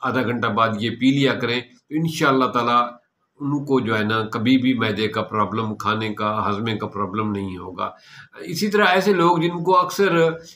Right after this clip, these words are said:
खाने के बाद जो लूज मोशन का सामना करना पड़ता है, पेट ख़राब रहता है, दिन में चार चार, पाँच पाँच दफ़ा पाखाने का मसला, अ, होता है, वो कहते हैं कि हमें तो जो है ना खाना सही तरीके से, अ, जो है ना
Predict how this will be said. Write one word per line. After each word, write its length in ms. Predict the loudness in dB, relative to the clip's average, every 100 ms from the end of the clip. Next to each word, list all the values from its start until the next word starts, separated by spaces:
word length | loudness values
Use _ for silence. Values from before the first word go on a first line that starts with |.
| _ 0
खाने 240 | 2 2
के 120 | 0
बाद 280 | 2 0 0
जो 80 | 2
लूज 320 | 4 4 2
मोशन 440 | 2 0 2 0 0
का 120 | 0
सामना 340 | 0 0 0
करना 300 | -2 -2 -2
पड़ता 380 | -2 -2 -2 0
है, 120 | 0
पेट 420 | -2 0 2 2 -2
ख़राब 380 | 0 2 4
रहता 300 | 2 0 0
है, 340 | 0 0 -2 -6 -18 -18 -4
दिन 140 | 0
में 220 | 2 2
चार 280 | 4 2 4
चार, 120 | 2 0 4
पाँच 240 | 2 4
पाँच 140 | 2 2
दफ़ा 280 | 2 2 0
पाखाने 560 | 2 0 2 2 2
का 140 | 0 0
मसला, 320 | 0 2 4 4 4 -2 _ _ _ -10
अ, 40 | -2
होता 420 | 0 0 0 0
है, 80 | 2
वो 120 | 0
कहते 320 | 0 0 0
हैं 140 | 0
कि 60 | 0
हमें 380 | 0 0 -2 -4
तो 80 | -4
जो 180 | 0
है 120 | 0 0
ना 80 |
खाना 280 | -2 -2 -2
सही 180 | -2 -4
तरीके 320 | -4 -6 -6
से, 220 | -4 -4
अ, 560 | -6 -12 _ _ _ -4 0 2 0 -4 -6 -8 -10 -8
जो 80 | -6
है 100 |
ना 60 | -4